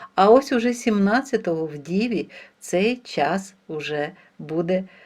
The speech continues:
несприятливий для того, щоб робити заготівлі та збирати врожай для тривалого зберігання. Тому сьогодні і завтра треба цими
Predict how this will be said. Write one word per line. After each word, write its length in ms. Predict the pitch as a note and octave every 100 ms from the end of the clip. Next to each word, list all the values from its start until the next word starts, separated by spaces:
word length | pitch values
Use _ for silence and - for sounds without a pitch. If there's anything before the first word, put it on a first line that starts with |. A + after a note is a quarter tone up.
| - _
несприятливий 1400 | - E3+ E3+ G3 G#3+ - G3+ F#3+ D#3+ F#3 G3+ A3+ G3+ F#3
для 220 | F3 C#3+
того, 300 | C#3 D3 E3+
щоб 240 | E3+ D#3+ D3
робити 400 | C3+ C#3+ D#3 C#3+
заготівлі 720 | C#3+ C3+ C3+ - A#3+ A3+ A3
та 380 | - D3+ G3
збирати 500 | G3 D#3 D#3 E3+ F3
врожай 560 | D3+ C#3+ C3+ E3+ F#3+ G#3+ - - _
для 220 | F#3+ C4+
тривалого 720 | D4+ E3+ D3+ D#3+ F#3+ F3+ F#3 -
зберігання. 720 | D#3+ D#3 E3 C#3 C#3 C#3+ C#3+ - - - - - - -
Тому 340 | C#4 F4 C4+
сьогодні 500 | - F#3+ F3+ D#3+ D3
і 180 | - D#3+
завтра 600 | D3+ G#3+ D4 C#4 C4 B3+ -
треба 480 | - C#3 D3+ F#3+ A#3+ -
цими 420 | - - E3 G3